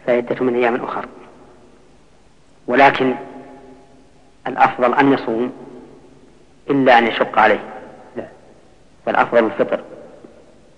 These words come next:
Speaker 1: لقول أبي الدرداء رضي الله عنه: "كنا مع النبي صلى الله عليه وسلم في رمضان في يوم شديد الحر،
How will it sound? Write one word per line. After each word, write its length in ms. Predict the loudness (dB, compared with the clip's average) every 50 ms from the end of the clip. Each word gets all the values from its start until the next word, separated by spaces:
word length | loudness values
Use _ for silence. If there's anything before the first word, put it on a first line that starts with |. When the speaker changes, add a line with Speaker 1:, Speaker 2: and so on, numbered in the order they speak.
| -20 _ _ _ _ _ _ _ _ _ _ _ _ _ _ _ _ -14 -10
Speaker 1:
لقول 220 | -2 2 4 4
أبي 160 | 4 4 2
الدرداء 440 | 2 0 0 2 4 4 4 4 2
رضي 140 | 2 0 0
الله 260 | 2 2 2 2 2
عنه: 120 | 0 0 0 -2 -2
"كنا 200 | 0 0 2 0
مع 120 | 0 -2
النبي 320 | -2 -4 -4 -2 -2 -4 -4
صلى 180 | -4 -6 -4
الله 120 | -2 0 0
عليه 120 | 0 -2
وسلم 360 | -4 -6 -4 -2 -2 -4 -4 -10 -16 -20 -20 -20 -20 -20 -20 -20 -20 -20 -20 -20 -20 -20 -16 -8
في 100 | -6 -2
رمضان 400 | -2 0 0 2 4 4 4 4 0
في 80 | -2 -4
يوم 240 | -2 -2 -2 -2 -4
شديد 260 | -6 -8 -8 -8 -8
الحر، 320 | -6 0 2 2 2 0